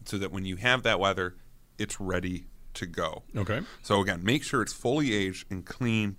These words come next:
Speaker 1: before throwing it into the deep chill. Um, cider is by far, I think, the most popular product to do this with. And so make a,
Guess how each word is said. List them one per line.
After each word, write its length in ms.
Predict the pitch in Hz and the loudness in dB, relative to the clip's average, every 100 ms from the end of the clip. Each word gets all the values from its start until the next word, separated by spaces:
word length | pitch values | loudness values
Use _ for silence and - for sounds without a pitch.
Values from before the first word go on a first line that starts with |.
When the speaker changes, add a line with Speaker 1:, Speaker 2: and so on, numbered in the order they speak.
| - | -8
Speaker 1:
before 480 | 90 - 120 120 113 | -12 -4 2 2 2
throwing 340 | 113 104 101 | 2 2 2
it 180 | 92 - | -2 -4
into 600 | 92 92 - 90 87 85 - - - | -6 -6 -6 -6 -6 -8 -16 -20 -12
the 80 | 87 | -10
deep 320 | - 87 82 | -6 -8 -8
chill. 360 | - - - - - - - - - - - | -12 -12 -14 -18 -18 -18 -20 -18 -18 -18 2
Um, 340 | 117 120 120 120 - | 6 8 6 -2 -6
cider 360 | - 170 170 147 | 4 4 6 4
is 100 | 123 | 4
by 140 | 113 | 2
far, 240 | 104 101 | 4 2
I 60 | 98 | 2
think, 160 | 101 92 | -2 -6
the 60 | |
most 220 | 95 90 - | -6 -8 -6
popular 600 | - 98 - 92 90 90 - - | -2 -2 0 2 2 -2 -10 -14
product 360 | - 90 87 - | -2 0 -2 -8
to 80 | 80 | -12
do 180 | 80 80 | -10 -12
this 260 | - - | -12 -10
with. 240 | - - - | -10 -10 -12
And 140 | 90 | -12
so 120 | - | -8
make 200 | 92 | -6
a, 60 | 104 | -4